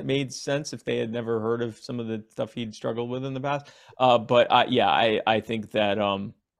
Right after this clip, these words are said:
I think that it's, it's gonna, I, Senate, I couldn't tell you. I think it's about fifty fifty.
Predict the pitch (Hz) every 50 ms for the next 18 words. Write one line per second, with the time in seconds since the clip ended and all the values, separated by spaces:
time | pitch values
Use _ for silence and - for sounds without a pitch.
0 | _ _ - - _ _ _ _ - 113 107 - - 120 113 104 - 117 110 104
1 | 104 104 107 101 - - - 127 - - 139 127 120 110 - 123 117 - 87 127
2 | - - 160 156 147 135 131 120 - 131 120 113 107 - 113 117 117 117 113 113
3 | - - - 107 117 107 123 113 113 104 92 - 110 - - - 113 104 - 113
4 | 107 - 110 110 - - 120 113 107 107